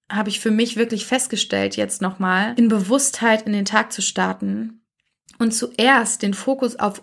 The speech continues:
uns zu richten, um dann in unserer authentischen, liebenden Art nach draußen zu treten. Es wird für jeden anderen Menschen, auf den wir treffen, ein angenehmeres, schöneres Erlebnis sein, wenn wir mit einer Bewusstheit in den Tag gestartet sind.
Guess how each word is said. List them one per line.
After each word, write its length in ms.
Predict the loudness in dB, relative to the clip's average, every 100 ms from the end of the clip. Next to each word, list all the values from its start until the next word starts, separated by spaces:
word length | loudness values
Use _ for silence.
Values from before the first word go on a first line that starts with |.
| 0
uns 340 | 2 2 -2
zu 120 | -4 -2
richten, 420 | -4 -4 -8 -4
um 220 | -2 0
dann 500 | 4 4 4 -2 -6 _ _ _ _
in 180 | 0 2
unserer 380 | 2 2 2 2
authentischen, 1120 | 0 -2 0 0 0 -2 -2 0 0 -2 -4 -10 -8
liebenden 840 | -2 4 4 6 4 4 0 2
Art 560 | 4 4 4 0 -10 -8
nach 140 | -8 -8
draußen 460 | -2 0 0 -2
zu 140 | -4 -6
treten. 560 | -6 -6 -6 -10 -14 _ -20 -20 -20 _
Es 240 | -4 -2 0
wird 160 | 0
für 160 | 0 -2
jeden 440 | 2 4 4 4
anderen 320 | 2 4 4
Menschen, 300 | 4 2 0
auf 100 | -4
den 160 | -2 -4
wir 100 | -4
treffen, 580 | -2 -2 0 -4 -4 -6 -20 _ -2
ein 280 | 0 -2 _ 0
angenehmeres, 920 | 2 4 4 2 2 0 0 -2 0
schöneres 460 | 2 4 4 2 0
Erlebnis 520 | 2 0 0 -4 0
sein, 500 | 2 2 0 -4 -4
wenn 220 | 0 4
wir 120 | 4 4
mit 160 | 4
einer 120 | 0
Bewusstheit 680 | 2 -2 0 0 0 0 0
in 80 | 2
den 120 | 0
Tag 240 | 2 -2 -2
gestartet 500 | -2 -2 -2 -4 -8
sind. 360 | -8 -8 -12